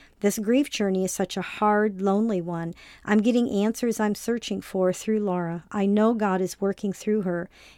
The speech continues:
Even though I listen to her, it seems as though we're friends.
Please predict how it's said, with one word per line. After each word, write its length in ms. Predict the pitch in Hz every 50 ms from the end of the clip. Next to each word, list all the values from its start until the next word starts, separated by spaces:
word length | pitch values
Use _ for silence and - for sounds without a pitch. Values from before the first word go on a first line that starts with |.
| -
Even 300 | - 220 226 240 254 247
though 160 | 226 233 226
I 160 | 214 - 190 185
listen 360 | 180 190 208 - - 247 240
to 100 | 233 233
her, 180 | 208 247 247 247
it 140 | 233 - -
seems 320 | - 208 196 208 196 -
as 140 | 202 185 175
though 180 | 185 196 190
we're 160 | 196 190 185 180
friends. 600 | - - - 233 247 233 185 170 165 - -